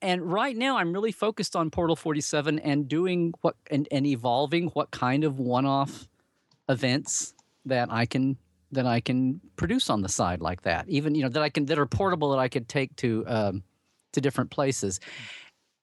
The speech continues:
But the thing that's special about, you know, forget the size of San Diego or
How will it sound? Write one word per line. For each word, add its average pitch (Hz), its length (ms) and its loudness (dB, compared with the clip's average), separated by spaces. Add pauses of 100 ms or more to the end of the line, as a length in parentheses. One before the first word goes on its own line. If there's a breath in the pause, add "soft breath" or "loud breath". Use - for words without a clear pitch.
(160)
But 190 120 0
the 202 100 2
thing 202 240 2
that's 208 160 0
special 185 640 0
about, 180 340 2
you 185 100 0
know, 147 140 2
forget 165 500 -2
the 220 100 0
size 156 680 2
of 143 80 -4
San 147 260 0
Diego 135 580 2
or 117 360 0